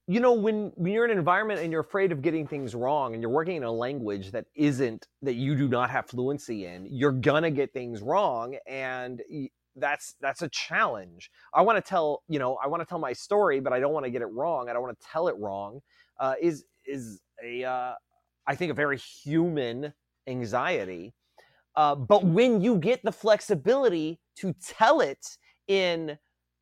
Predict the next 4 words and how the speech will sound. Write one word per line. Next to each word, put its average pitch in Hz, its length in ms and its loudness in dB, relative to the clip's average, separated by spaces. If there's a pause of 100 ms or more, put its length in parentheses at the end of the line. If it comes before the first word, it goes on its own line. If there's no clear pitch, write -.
(800)
whatever 196 560 6
language 170 540 0
you 147 180 -2
want, 143 800 0